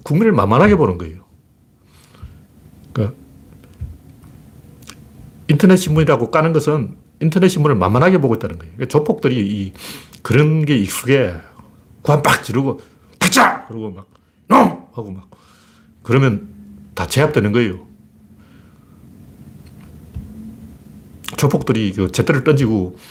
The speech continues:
어, 그 하는 이유가 있어요. 그렇게 해야 제압이 되는 거예요. 근데 윤석열은 그런 데 익숙한 인간이죠. 조폭 행동을 하-, 하고 있는 거예요. 사람을 제압하는 재주가 있어. 근데 국민을 제압하려고 그래요. 이게 한 번은 제-, 먹힐지 몰라도 두 번은 안 먹히는 건데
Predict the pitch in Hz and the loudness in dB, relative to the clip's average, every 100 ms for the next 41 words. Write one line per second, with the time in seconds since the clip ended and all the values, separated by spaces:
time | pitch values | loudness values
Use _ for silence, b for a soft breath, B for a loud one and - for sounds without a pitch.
0 | B - 104 101 98 - 98 139 139 120 | B -14 -8 -8 -6 -8 -2 2 4 4
1 | 185 143 - 104 - 151 - 156 143 196 | 4 4 0 -10 -4 -2 0 0 4 4
2 | 214 208 139 127 92 82 85 87 B B | 4 2 2 2 -2 -10 -14 -20 B B
3 | B 131 110 147 165 160 160 95 - 131 | B -6 -4 0 2 4 2 0 0 0
4 | 135 95 104 - 123 - 151 147 131 156 | 2 -2 -4 -4 -4 -2 -2 0 0 0
5 | - 87 90 - - _ b b - 131 | -2 -8 -10 -18 -20 _ b b -4 0
6 | 156 123 113 - 135 127 98 127 - 143 | 2 2 2 -2 0 0 0 -2 -2 -2
7 | 92 113 - - - B B B B - | -2 -4 -8 -10 -14 B B B B -10
8 | - 147 147 139 135 127 110 104 131 127 | 0 2 2 2 2 0 -2 -2 -2 -2
9 | 110 - - - 120 147 151 B B B | -6 -6 -14 -8 -2 0 -2 B B B
10 | - 170 202 170 120 101 90 80 80 78 | 4 6 6 4 2 2 -2 -6 -10 -8
11 | 107 - - - 160 165 214 156 117 - | -8 -10 -16 -4 0 4 4 2 0 -4
12 | - - 104 - 135 98 95 87 135 175 | -8 -8 -6 -4 -4 -2 -2 -2 0 2
13 | 170 78 - 120 92 98 | 0 -4 -6 -6 -4 -8